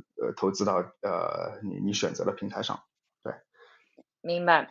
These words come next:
Speaker 2: 明白，这个就说得很清楚。
Speaker 1: 嗯，嗯。
Speaker 2: 呃，那接下来我想聊一下 Su-，
Speaker 1: 嗯。
Speaker 2: Superfluid 这个技术的实现，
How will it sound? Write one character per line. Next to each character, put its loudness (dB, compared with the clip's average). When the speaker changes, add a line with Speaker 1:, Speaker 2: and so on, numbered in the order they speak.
Speaker 2:
明 -6
白， 2
这 10
个 12
就 4
说 6
得 10
很 -6
清 -2
楚。 -8
Speaker 1:
嗯， -6
嗯。 2
Speaker 2:
呃， 0
那 6
接 8
下 12
来 12
我 4
想 -4
聊 -4
一 -6
下 0
Su-， -10
Speaker 1:
嗯。 -10
Speaker 2:
Superfluid 0
这 -4
个 2
技 -2
术 -8
的 0
实 -10
现， 0